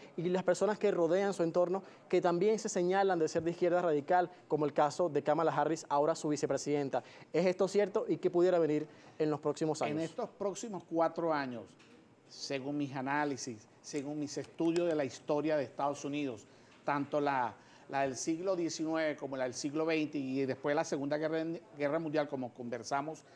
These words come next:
Speaker 2: en estos minutos, vamos a ver una situación muy light,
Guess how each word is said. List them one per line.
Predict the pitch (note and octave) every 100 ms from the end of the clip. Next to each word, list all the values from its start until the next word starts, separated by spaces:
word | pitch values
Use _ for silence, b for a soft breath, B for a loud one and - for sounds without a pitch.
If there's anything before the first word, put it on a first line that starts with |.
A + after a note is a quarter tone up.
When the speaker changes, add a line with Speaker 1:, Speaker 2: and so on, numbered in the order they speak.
| B -
Speaker 2:
en | C3+
estos | C3 D#3+
minutos, | E3+ E3 D#3+ A#2 C#3+ C3+ - B B B
vamos | D3+ E3+ F#3+
a |
ver | E3+ D#3+ - - -
una | F3+ F3
situación | E3+ E3 C#3 C#3+ C3+
muy | C#3+ C3+
light, | B2 G#2+